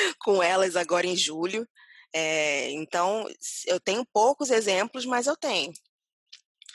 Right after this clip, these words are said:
Não sei no Brasil. No Brasil é uma coisa que eu tenho, eu sou, eu sou curiosa pra saber. Na verdade, hoje eu até tava <laughs> em meio a mil reuniões, eu perguntei, eu trabalho numa empresa brasileira, pra quem não sabe.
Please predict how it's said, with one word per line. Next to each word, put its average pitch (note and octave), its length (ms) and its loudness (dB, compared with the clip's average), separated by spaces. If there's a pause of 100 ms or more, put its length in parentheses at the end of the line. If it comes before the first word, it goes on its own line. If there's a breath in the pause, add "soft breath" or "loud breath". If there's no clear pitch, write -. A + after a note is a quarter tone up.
(180 loud breath)
Não G#3 240 2
sei B3+ 220 2
no C4+ 100 -2
Brasil. A#3+ 520 0
No F#3+ 100 -4
Brasil F#3 380 0
é G3+ 40 0
uma A#3 200 0
coisa A#3 280 0
que C4+ 80 -2
eu B3 60 0
tenho, B3 220 -2
eu A#3+ 80 0
sou, - 220 -2
eu A3+ 80 -2
sou A3+ 160 -2
curiosa A#3 480 0
pra A#3 180 -2
saber. B3 420 -4 (480 loud breath)
Na E3+ 100 -4
verdade, F#3 400 -4
hoje F#3+ 120 0
eu G3+ 40 -2
até G3+ 140 -2
tava G#3+ 560 -2
<laughs> - 440 -6 (400 loud breath)
em F#3+ 80 -8 (120)
meio G3+ 240 4
a G3 40 2
mil G3 240 -2
reuniões, G#3 540 0
eu A3 100 -2
perguntei, G#3 420 -6
eu E3+ 120 -6
trabalho E3+ 440 -4
numa E3+ 140 -6
empresa - 680 -16
brasileira, D#3+ 460 -8
pra D3+ 120 -12
quem D#3 140 -14
não E3 100 -14
sabe. D3+ 300 -10